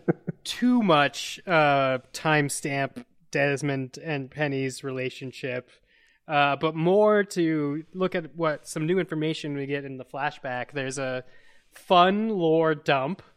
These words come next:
Speaker 2: or not lore dump, but I guess lost Easter egg in Lost,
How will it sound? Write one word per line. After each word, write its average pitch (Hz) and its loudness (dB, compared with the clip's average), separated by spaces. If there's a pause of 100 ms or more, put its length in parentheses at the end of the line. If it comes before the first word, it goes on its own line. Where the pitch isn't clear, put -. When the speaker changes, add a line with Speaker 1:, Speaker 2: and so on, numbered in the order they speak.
(560)
Speaker 2:
or 147 2
not 160 2
lore 147 0
dump, 139 -4
but 135 -6 (380)
I 151 -4
guess 151 0
lost 147 0
Easter 156 -6
egg 143 -2
in 143 -4
Lost, 127 -8